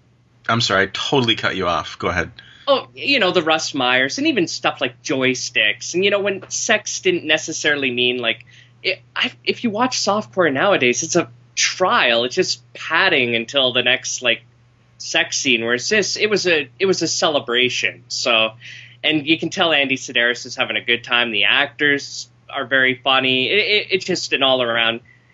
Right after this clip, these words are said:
Speaker 2: It, it makes me wish softcore was this good. Uh, it's today.
Speaker 1: The problem is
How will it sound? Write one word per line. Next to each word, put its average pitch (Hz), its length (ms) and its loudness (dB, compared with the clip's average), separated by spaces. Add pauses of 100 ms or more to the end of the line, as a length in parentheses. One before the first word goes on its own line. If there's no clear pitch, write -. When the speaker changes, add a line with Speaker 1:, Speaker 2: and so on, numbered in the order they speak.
(120)
Speaker 2:
It, 175 200 2
it 175 100 2
makes 170 280 -2
me 156 100 2
wish 127 300 0
softcore 113 560 -2
was - 460 -8
this - 280 0
good. 82 260 -4 (460)
Uh, 131 140 -4 (120)
it's - 260 -6
today. 90 500 -2 (580)
Speaker 1:
The 123 160 0
problem 131 540 -2
is 104 340 0